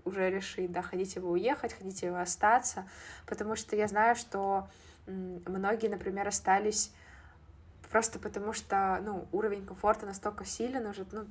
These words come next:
ты привык там жить, ты уже знаешь всё здесь.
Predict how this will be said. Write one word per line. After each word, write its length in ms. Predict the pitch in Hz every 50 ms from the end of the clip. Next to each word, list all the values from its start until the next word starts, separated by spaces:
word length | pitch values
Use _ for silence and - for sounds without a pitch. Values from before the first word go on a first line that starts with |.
| - -
ты 120 | 214 196
привык 440 | 190 - - 233 233 254 254 - -
там 220 | - 196 180 180
жить, 300 | 180 185 185 175 175 175
ты 100 | - 202
уже 280 | 196 202 196 202 202 208
знаешь 480 | 196 202 214 226 240 233 208 190 - -
всё 220 | - - - 180 180
здесь. 340 | - - 156 - 175 -